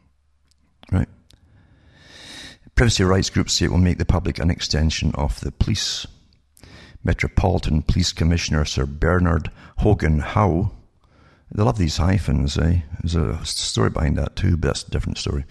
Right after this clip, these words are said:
Encouraged property owners to make a stronger effort to help with criminal investigations. Now, I wonder how, who's been lobbying him as to, you don't think that the, the guys at the top of these,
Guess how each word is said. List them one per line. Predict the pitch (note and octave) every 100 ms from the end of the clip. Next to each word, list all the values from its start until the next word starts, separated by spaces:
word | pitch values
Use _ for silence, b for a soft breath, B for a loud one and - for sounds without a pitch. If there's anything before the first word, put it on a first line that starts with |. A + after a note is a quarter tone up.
| B B B B
Encouraged | - A2+ D3 C3+ -
property | - - F#2+ F#2+
owners | F#2+ F#2+ F2
to | F2+
make | F2 -
a | E2
stronger | - - A2 G#2+ F#2 -
effort | F2 G#2 - B1 - - B B B -
to |
help | F#2+ F#2+ -
with | D#2 -
criminal | F2 E2 D2+
investigations. | D2 D2 B1+ C2+ - - D2+ F#2 - - A1 A#1+ - - _ _ _ _ _ _ _ _ _ -
Now, | A2+
I |
wonder | A2 A#2 F#2
how, | F#2+ B B
who's | F2+ F2
been | F2 E2+
lobbying | F2 E2+ D#2+
him | D#2 F2+ D#2+
as | D#2 -
to, | - B B
you |
don't | D#3 -
think | - C#3 -
that |
the, | A2+ D#2 -
the | G2+
guys | E2+ D#2+ -
at | B1+
the |
top | D2 C#2+
of | D2+
these, | D#2+